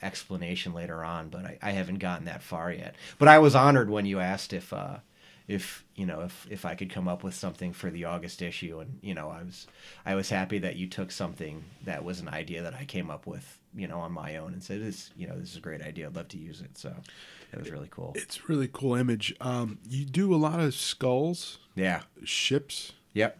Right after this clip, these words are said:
Speaker 2: Monsters.
Speaker 1: Yep.
Speaker 2: I mean, w-, w-, what's kind of the inspiration for that, and what attracts you to those types of images?
Speaker 1: Um,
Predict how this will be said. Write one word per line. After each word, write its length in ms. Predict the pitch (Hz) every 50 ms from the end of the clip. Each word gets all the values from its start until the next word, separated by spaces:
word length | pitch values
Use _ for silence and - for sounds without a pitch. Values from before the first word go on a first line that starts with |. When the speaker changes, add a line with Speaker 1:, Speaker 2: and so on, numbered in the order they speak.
| - -
Speaker 2:
Monsters. 880 | 113 113 110 113 120 123 123 - - - 139 139 135 147 156 - - - _
Speaker 1:
Yep. 200 | 101 101 - - - - - - _ _ -
Speaker 2:
I 100 | 107 117
mean, 320 | 120 117 117 110 110 - - - - - 131 80 78 87 113 117
w-, 220 | 123 - - 87 - - 143
w-, 160 | 135 131 110
what's 220 | 123 127 120 - -
kind 200 | - - 131 127
of 60 | 120
the 80 | 120 120
inspiration 480 | 120 113 - - 120 120 110 - 123
for 140 | 113 - 123
that, 160 | 117 117 117
and 80 | 117 113
what 140 | 117 120 117
attracts 420 | 107 - - 123 117 110 - -
you 220 | 120 117 113 107
to 120 | 101 - -
those 280 | 101 110 110 117 104
types 300 | - - 104 101 98 - -
of 100 | 95 98
images? 480 | 95 95 98 92 - 98 92 - - _ _
Speaker 1:
Um, 640 | - - 180 196 202 202 202 202 202 208 202 190 -